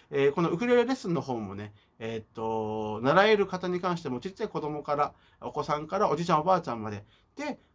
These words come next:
もし、障害持った方で、まあ、身体障害だったり、いろんなね、障害持った方がいらっしゃると思うんですけど、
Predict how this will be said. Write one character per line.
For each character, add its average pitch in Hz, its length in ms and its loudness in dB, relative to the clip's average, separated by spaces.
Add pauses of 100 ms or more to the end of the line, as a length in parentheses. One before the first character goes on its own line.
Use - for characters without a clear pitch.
も 302 180 0
し、 233 420 2
障 247 280 0
害 247 160 4
持 269 100 2
っ 285 80 -8
た 180 80 -8
方 160 300 -8
で、 151 500 2
ま 139 80 -8
あ、 135 80 -8
身 170 140 2
体 165 160 0
障 190 240 2
害 147 100 4
だ 135 80 2
っ 131 60 -6
た 123 80 -6
り、 123 100 -2
い 139 40 0
ろ 165 100 -4
ん - 20 -2
な 160 60 -2
ね、 175 100 0
障 170 180 -2
害 165 80 0
持 180 80 0
っ - 20 -8
た 170 100 -8
方 131 160 -10
が 120 100 -6
い 127 60 -4
ら 139 80 -4
っ - 20 -6
し - 100 -16
ゃ 160 40 -4
る 139 100 -4
と 120 80 -10
思 139 160 -8
う 156 40 -4
ん 147 40 -4
で 131 60 -2
す - 80 -12
け 143 80 -8
ど、 139 200 -2